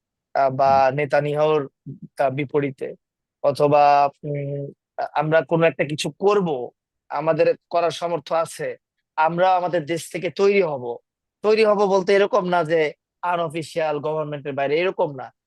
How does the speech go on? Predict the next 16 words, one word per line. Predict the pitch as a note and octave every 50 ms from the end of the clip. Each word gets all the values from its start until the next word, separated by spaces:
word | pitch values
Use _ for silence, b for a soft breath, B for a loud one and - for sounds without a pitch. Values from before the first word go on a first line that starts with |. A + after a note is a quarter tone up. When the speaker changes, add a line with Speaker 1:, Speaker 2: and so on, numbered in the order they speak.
| _ _ -
Speaker 1:
মানে | F3+ F3
আমরাও | E3 E3+ F3+ F#3 G3 G#3 G#3+ G#3+ G#3 G3+ - - _ _ _ _
প্রস্তুতি | A#3 G3+ D#3+ - - A3 F3 A3 G3
নিচ্ছি। | F3 D#3 - - - - - C3+
Speaker 2:
হুম। | B2+ A#2+ - _ _ _ _ _ _ _ _ _ _ -
Speaker 1:
এইরকম | A#3+ B3 B3+ B3+ B3+ - - C4 B3+ A3
ভাষাগুলো | F#3 E3+ E3 D#3+ G#3+ G#3 G#3 G#3+ G#3+
যদি | G3 A3 G#3+
আসতো, | G3+ F3 D3+ - - - - F#3+ E3 D#3+ F3 G3+ - _ _ _ _ _ _ _ -
তাহলে | F#3 F3 F#3+ G#3+
এই | A#3 A3 G#3+ A3 A3+
মানুষগুলো | G3 F#3+ F#3+ F#3+ G3 G3+ F#3+ F#3+ F#3+ A3 A3 A3+ A3 -
আরো | A3 - G3 A3+ A#3
বেশি | F3+ E3 G3 F#3 - - B3+ A#3+
ওরিয়েন্টেড | A3 G#3+ G#3 G#3+ G#3+ G3 E3 A3 G3+ F#3+
হতো, | F#3+ F3+ - G#3+ G#3+ A#3+